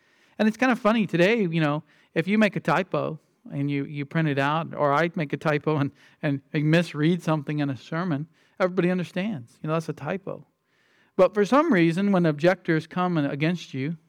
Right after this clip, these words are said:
uh, atheists usually, and they say, "Oh, look, in the Middle Ages, this manuscript was corrupted. You can't trust the Bible."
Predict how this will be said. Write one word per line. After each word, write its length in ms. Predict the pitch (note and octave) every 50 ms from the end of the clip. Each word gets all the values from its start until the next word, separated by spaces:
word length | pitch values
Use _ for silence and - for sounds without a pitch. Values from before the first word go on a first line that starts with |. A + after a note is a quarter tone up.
| _ - C#3+
uh, 140 | C#3 C3+ - -
atheists 480 | D#3+ D#3+ E3 D#3+ D3+ D3 C#3+ C#3 - -
usually, 400 | C#3 C3+ B2+ C#3+ C#3 D3 E3+ - _ _ _ _ _ _ _ _ _ _ _ _ _ -
and 220 | D#3 D3+ D3+ D3+
they 100 | D#3 D#3
say, 180 | D#3 - E3 D3+
"Oh, 300 | C#3 D3 G3+ A#3+ F3+ C3+
look, 460 | C3+ D#3+ G#3 G#3 D#3 - _ - - _ _ _ _ -
in 160 | - D3 D3+
the 80 | D#3 D#3
Middle 180 | E3+ E3+ E3
Ages, 500 | D3+ E3 F#3+ A3 F#3+ D#3+ C3+ B2 B2 -
this 200 | - E3 E3 D#3+
manuscript 520 | E3 D3+ D#3 F3+ F#3 E3 - - D3 - -
was 140 | C#3+ C3 -
corrupted. 460 | - - C#3 D3 F#3 - - C3 B2+
You 80 | C#3
can't 200 | C#3 - C#3+ C3
trust 200 | - D#3 D#3 D#3
the 60 | - C3
Bible." 280 | B2+ D3 F3 E3+ E3